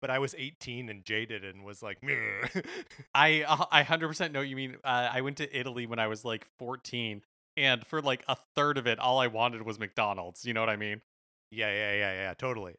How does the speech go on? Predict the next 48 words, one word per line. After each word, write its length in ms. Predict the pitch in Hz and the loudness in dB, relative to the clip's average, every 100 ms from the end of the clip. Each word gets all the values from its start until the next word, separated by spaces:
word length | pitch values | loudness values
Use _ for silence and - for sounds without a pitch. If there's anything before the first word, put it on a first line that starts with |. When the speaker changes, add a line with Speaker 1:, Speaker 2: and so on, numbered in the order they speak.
| 131 | -2
Speaker 1:
I 120 | 147 | -2
mean, 300 | 151 139 131 | -2 -6 -4
my 140 | 131 127 | -2 -2
parents 320 | 143 135 - | 0 -2 -4
took 120 | 135 | -6
us 80 | 127 | -6
to 100 | 127 | -6
Washington, 420 | 117 104 113 117 | -4 -6 -8 -10
D 140 | 107 101 | -8 -8
C 220 | - 117 | -6 -6
when 160 | 104 | -6
I 80 | 98 | -6
was, 140 | 98 98 | -6 -8
like, 180 | 95 | -12
sixteen, 580 | - 123 - - 104 92 - _ _ | -10 -10 -10 -10 -10 -10 -16 _ _
and 100 | 104 | -8
all 100 | 113 | -4
I 80 | 113 | -2
wanted 200 | 107 104 | -2 -4
to 60 | 101 | -4
do 80 | 110 | -6
was 120 | 98 | -6
play 200 | - 110 | -4 -4
Magic 480 | 101 101 101 98 - - | -2 -4 -4 -12 -16 -10
with, 240 | 110 - | -10 -10
with 240 | 120 110 - | -10 -10 -6
my, 300 | 104 98 104 | -6 -6 -6
uh, 220 | 110 123 - | -6 -6 -6
<laughs> 100 | 131 | -6
with 140 | 131 | -4
my 100 | 120 | -4
friends. 480 | - 113 107 131 - _ - | -2 -4 -6 -12 -14 _ -12
<laughs> 40 | - 180 - - - _ _ _ _ - 226 156 - 180 | -10 -10 -12 -16 -18 _ _ _ _ -20 -14 -12 -10 -6
Um, 240 | 151 160 143 - 180 _ - | 0 0 -2 -12 -20 _ -2
yeah, 160 | 226 - | 0 0
are, 140 | 185 | -2
are 160 | 185 196 | 0 0
there, 240 | 220 226 - | 0 -2 -2
I'm 180 | 175 | -4
trying 200 | 175 202 | -2 -4
to 40 | 226 | -4
think 120 | 214 | -8
of 80 | 190 | -10
if 100 | 165 | -4
there 140 | 175 | 0
are 100 | 147 | 0
other, 240 | 156 139 143 | 0 -4 -4
like, 260 | 131 117 | -4 -6